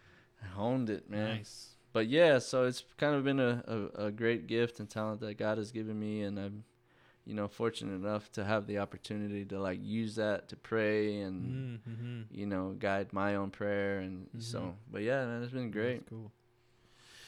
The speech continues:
Speaker 2: Yeah, that just makes me think, um, I guess maybe we'll do a little, we'll do a little, uh, future visioning of what some of the things are coming up in our lives and our ministries and in our podcast.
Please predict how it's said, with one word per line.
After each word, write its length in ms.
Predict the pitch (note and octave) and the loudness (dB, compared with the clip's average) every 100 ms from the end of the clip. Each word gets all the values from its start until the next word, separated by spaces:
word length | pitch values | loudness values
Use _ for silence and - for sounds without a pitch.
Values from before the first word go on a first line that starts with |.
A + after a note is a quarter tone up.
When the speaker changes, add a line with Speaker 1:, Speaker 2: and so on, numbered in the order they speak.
| - | -4
Speaker 2:
Yeah, 260 | C3 D#3 D3 | 6 6 6
that 160 | C3 C#3 | 4 0
just 220 | C#3 - | -2 0
makes 200 | C3+ C3 | 0 0
me 60 | B2+ | -2
think, 360 | - B2+ - | -2 -2 0
um, 420 | A#2+ A2+ G#2+ G#2 G#2 _ - _ _ - _ _ _ _ _ _ _ | -2 0 -4 -8 -12 _ -20 _ _ -18 _ _ _ _ _ _ _
I 60 | C3 | -6
guess 200 | D3 - | -4 0
maybe 180 | D3 C#3 | 2 4
we'll 120 | C3+ | 4
do 180 | C#3 C3+ | 4 4
a 60 | |
little, 460 | C3 B2+ A#2 A2+ A2 - - | 4 4 4 2 -2 -14 -8
we'll 120 | A#2 | -2
do 180 | B2+ B2 | 0 2
a 20 | |
little, 380 | B2 A#2 A2+ A2 | 0 -2 -2 -4
uh, 320 | G#2+ G#2 G#2 | -4 -6 -8
future 840 | - - C3+ C3+ - C3+ C3+ C3+ - _ _ _ _ _ _ _ _ _ _ _ - | -12 -6 -4 -2 -4 -2 -2 -4 -8 _ _ _ _ _ _ _ _ _ _ _ -8
visioning 760 | B2 C3+ C3+ C#3+ D3 D#3 F3+ - - | 0 0 0 -2 -2 -2 -6 -10 -8
of 140 | C#3 A#2+ B2 | -6 -6 -8
what 280 | C3 B2+ - - | -2 -2 -2 -8
some 140 | C3+ | -6
of 60 | B2+ | -6
the 60 | |
things 360 | B2 C3+ C3 B2+ | -6 -4 -4 -4
are 100 | A#2+ | -6
coming 340 | - C3+ B2 | -6 -6 -4
up 240 | A#2+ A#2+ - | -4 -6 -6
in 100 | A#2 | -8
our 140 | A2 | -6
lives 460 | A2 A2+ A#2 B2 B2 | -4 -2 -2 -4 -4
and 120 | A2 | -6
our 60 | A2 | -6
ministries 640 | A#2 A#2+ - B2 B2 B2 | -6 -6 -6 -4 -4 -6
and 140 | A2 G#2+ | -8 -8
in 100 | G#2+ | -8
our 120 | G2+ | -10
podcast. 760 | - A#2+ B2 - G#2+ G2+ - | -8 -8 -8 -8 -8 -8 -12